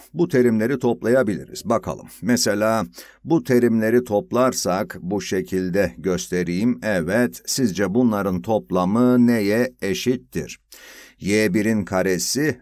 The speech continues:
artı Y ikinin karesi artı böylece Y N'in karesine kadar bütün noktaların Y koordinatlarının karelerini toplayacağız. Bu, bunların toplamına eşit.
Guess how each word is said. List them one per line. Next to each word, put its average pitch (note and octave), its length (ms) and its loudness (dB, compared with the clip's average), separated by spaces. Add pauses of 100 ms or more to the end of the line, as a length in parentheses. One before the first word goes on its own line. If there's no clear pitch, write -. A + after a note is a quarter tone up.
artı C3 640 2
Y G#2+ 340 -2
ikinin G#2+ 520 2
karesi F2 720 -2
artı C#3+ 800 -2 (380)
böylece F#2+ 460 0
Y G2+ 400 0 (180)
N'in A#2+ 180 4
karesine F2+ 560 -2
kadar F2+ 540 -2
bütün A#2+ 260 0
noktaların F#2+ 640 0
Y A2 380 0
koordinatlarının G2+ 1040 -4
karelerini A#2 560 -2
toplayacağız. G2+ 920 -4
Bu, F#2+ 480 0 (100)
bunların F2+ 760 0
toplamına F2+ 800 -2 (180)
eşit. C3+ 500 -2